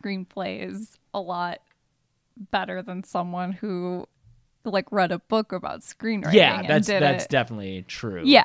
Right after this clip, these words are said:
Speaker 2: Yeah,
Speaker 1: like, this,
Speaker 2: so
Speaker 1: I could not write. I'm not much of a, a writer.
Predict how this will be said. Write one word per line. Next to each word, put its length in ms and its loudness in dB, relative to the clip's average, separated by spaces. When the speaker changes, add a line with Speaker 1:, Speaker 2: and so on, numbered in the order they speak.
Speaker 2:
Yeah, 140 0
Speaker 1:
like, 200 8
this, 180 0
Speaker 2:
so 60 -4
Speaker 1:
I 200 4
could 200 -8
not 200 -6
write. 340 -12
I'm 160 0
not 260 0
much 240 -12
of 120 -10
a, 240 -8
a 120 -2
writer. 560 -8